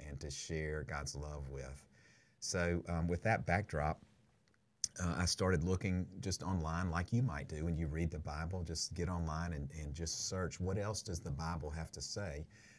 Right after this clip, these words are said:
about reaching the nations?" And when I typed that in, uh, boy, there was just many, many responses. Uh, there's many scriptures in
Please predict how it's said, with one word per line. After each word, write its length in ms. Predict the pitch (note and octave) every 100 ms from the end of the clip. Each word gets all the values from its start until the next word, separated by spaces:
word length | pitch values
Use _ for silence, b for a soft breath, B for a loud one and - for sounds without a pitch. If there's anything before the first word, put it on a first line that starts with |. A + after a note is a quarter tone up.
| B -
about 340 | D2+ E2 -
reaching 340 | F2+ F#2 F2 D2
the 100 | D2
nations?" 580 | D#2 G2+ - C2+ C#2
And 120 | D#2 E2
when 120 | F2+
I 180 | E2 D#2
typed 320 | - G#2 -
that 180 | G2 G#2
in, 240 | D2 D2+ E2+ B B B B B -
uh, 160 | D#2+
boy, 260 | C#2+ F#2+ F#2
there 160 | E2+ D2
was 160 | C#2
just 420 | - D#2+ - -
many, 380 | E2+ E2+ G2+ A2+
many 400 | D#2+ F2 G#2 D#2+ B1+
responses. 920 | D2+ - D#2+ D2+ D2 C#2+ C#2 C#2 -
Uh, 260 | C2+ C#2 C#2
there's 240 | C#2+ C#2+
many 360 | D#2+ F#2 F#2+ F2+
scriptures 580 | - - F2+ - E2 D#2
in 180 | C#2+